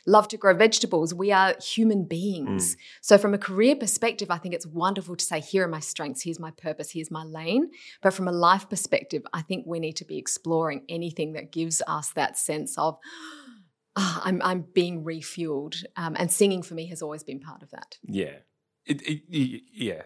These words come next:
Speaker 2: I agree. You don't ha-, you don't have to be, or the lane doesn't need to be business only, right? The, the music part for you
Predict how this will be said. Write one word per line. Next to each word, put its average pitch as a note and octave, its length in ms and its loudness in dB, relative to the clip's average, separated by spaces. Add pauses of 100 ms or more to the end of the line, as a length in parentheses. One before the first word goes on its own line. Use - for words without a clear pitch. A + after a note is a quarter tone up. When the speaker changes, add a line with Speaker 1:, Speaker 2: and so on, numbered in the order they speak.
(140)
Speaker 2:
I C3+ 120 6
agree. B2+ 340 4
You A2 120 -6
don't C3+ 300 6
ha-, - 220 -8 (680)
you C#3 80 -2
don't C3 180 2
have B2 200 0
to C3 80 0
be, A2 420 0 (380)
or A#2 100 2
the A#2 100 6
lane A#2+ 380 4
doesn't G2+ 320 0
need G2 200 -8
to - 60 -18
be F#2+ 120 -12
business E2+ 480 -12
only, F2 440 -20 (160)
right? E2+ 320 -12
The, G2+ 120 2
the G2+ 180 -8
music G#2 720 -4 (180)
part G2 480 -2
for - 60 -12
you F#2+ 640 -10